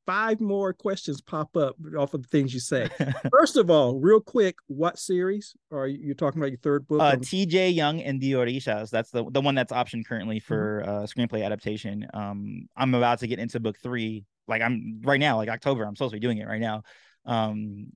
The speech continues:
Speaker 2: and organizing. <laughs> Right now, I'm trying to organize my, my ideas into a cohesive-ish outline.
Speaker 1: Nice. Very nice. Very nice. So I always like to talk about the digital writer.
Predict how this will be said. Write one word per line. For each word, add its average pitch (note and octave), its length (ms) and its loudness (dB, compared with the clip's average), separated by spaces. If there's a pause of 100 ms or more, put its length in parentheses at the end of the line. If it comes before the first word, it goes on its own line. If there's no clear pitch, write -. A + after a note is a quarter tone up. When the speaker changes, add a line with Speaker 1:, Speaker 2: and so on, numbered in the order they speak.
Speaker 2:
and A#2+ 200 -2
organizing. A2+ 640 0
<laughs> D#3 160 0
Right D3+ 160 2
now, D3 120 2
I'm C3 80 -2
trying C3+ 140 -2
to - 60 -8
organize B2+ 340 -2
my, A#2 360 -4
my A2+ 400 -4 (220)
ideas A2+ 540 -4
into A2 440 -8 (140)
a F#2 280 -6
cohesive-ish A2+ 1080 -8 (380)
outline. A2 520 -4 (920)
Speaker 1:
Nice. G3 500 -4 (140)
Very C#3 340 2
nice. - 420 -8
Very B2 200 -4
nice. A2 200 -10 (380)
So D3 160 4
I D#3 160 4
always G#3+ 340 6
like D#3 300 2 (120)
to C#3+ 440 2
talk C#3 240 -4
about C3 240 -6
the A#2 80 -6
digital B2+ 600 2
writer. E3+ 500 -2